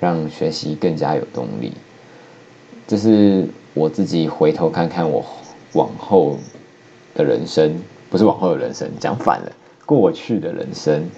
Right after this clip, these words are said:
就发现自己真的有好多好多的贵人值得我去感谢，不论是家人、老师、朋友，甚至一些陌生人，比如说什么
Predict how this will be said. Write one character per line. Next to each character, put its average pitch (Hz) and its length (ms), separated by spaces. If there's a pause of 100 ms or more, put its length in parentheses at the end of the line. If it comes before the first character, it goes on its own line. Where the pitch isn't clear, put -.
(720)
就 - 80
发 135 160
现 131 180
自 120 100
己 85 140
真 92 140
的 98 80
有 85 100
好 - 240
多 90 160
好 78 160
多 80 120
的 80 60
贵 80 200
人 69 180
值 - 140
得 73 180
我 62 140
去 - 120
感 - 220
谢， - 300 (440)
不 87 120
论 92 180
是 92 160
家 85 360
人、 80 560
老 64 200
师、 82 340 (120)
朋 73 160
友， 78 160
甚 85 240
至 85 240 (500)
一 80 80
些 76 320 (100)
陌 90 280
生 76 340
人， - 160 (680)
比 78 80
如 80 60
说 90 100
什 87 60
么 80 140